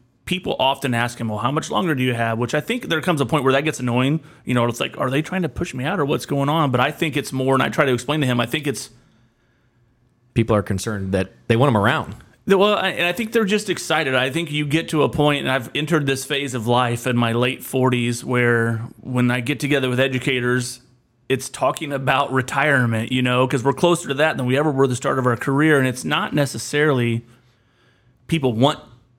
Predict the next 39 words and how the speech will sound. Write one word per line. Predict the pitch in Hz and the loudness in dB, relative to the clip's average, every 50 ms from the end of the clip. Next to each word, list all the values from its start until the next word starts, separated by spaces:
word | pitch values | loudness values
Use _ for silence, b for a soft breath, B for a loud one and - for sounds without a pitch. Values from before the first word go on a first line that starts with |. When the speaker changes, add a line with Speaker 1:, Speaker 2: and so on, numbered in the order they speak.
| _ - | _ -10
Speaker 1:
someone | - - 143 135 131 127 123 | -6 -4 -2 0 0 0 0
to | - 131 | 0 0
retire. | 117 110 107 - 139 147 151 135 123 | -2 -2 -2 0 0 0 2 2 0
It's | 120 113 - | -2 -4 -4
just | - 139 - - | -8 -6 -4 -2
they're | 147 139 131 | -2 -2 -2
excited | 123 120 - - - - - 113 123 147 147 135 120 113 | -2 -4 -6 -10 -10 -10 -6 -4 -4 -4 -2 -4 -4 -4
that | 113 107 107 | -6 -6 -4
they | 120 117 | -6 -4
have | 117 123 127 123 | -2 -2 0 0
the | 123 127 123 | 2 2 2
opportunity. | 123 123 - - - - 139 139 139 131 120 113 | 2 0 -2 -8 -10 -6 -4 -2 -2 -2 0 0
I | 113 | 0
mean, | 113 113 117 | 0 -2 -2
Todd | 113 - 139 147 165 151 | 0 0 2 2 2 2
has | 131 127 127 120 117 | 2 2 0 0 2
what | 120 131 135 127 | 0 0 0 0
we | 131 131 127 | 0 0 2
all | 135 143 151 151 143 | 2 4 4 2 2
want | 139 143 139 135 135 | 2 2 0 0 0
in | 127 127 | 0 0
his | 123 120 | 0 0
back | 113 127 123 - - | 0 -2 -2 -2 -2
pocket. | - 131 127 127 - - - - _ b b b b b | -2 -2 -2 -2 -6 -12 -18 -20 _ b b b b b
He | - - | -6 -4
can | 220 214 | -4 -2
pull | - 165 160 | 2 2 4
the | 143 143 | 4 4
retirement | 135 131 - 147 135 135 127 123 113 113 | 2 2 2 0 0 0 -2 -4 -6 -4
card. | - 127 117 113 117 | -2 0 0 0 0
He's | 120 113 117 | -2 -2 0
eligible. | 131 131 135 147 143 147 151 151 156 156 160 160 160 B B B B B | 0 2 2 2 2 2 2 4 4 4 2 0 -2 B B B B B
He's | 131 123 110 | -4 -4 0
vested. | 110 135 151 160 - - 160 156 156 151 147 B B B B B | 0 0 0 -2 -4 -4 -4 -4 -4 -4 -8 B B B B B
He's | - - 131 120 | -6 -6 -4 0
ready | 135 135 139 135 | 0 0 0 0
to | 127 127 | -4 -2
go. | 120 143 143 139 123 120 | 2 2 4 4 2 2
Now, | 123 117 113 113 110 | 0 0 0 -2 -4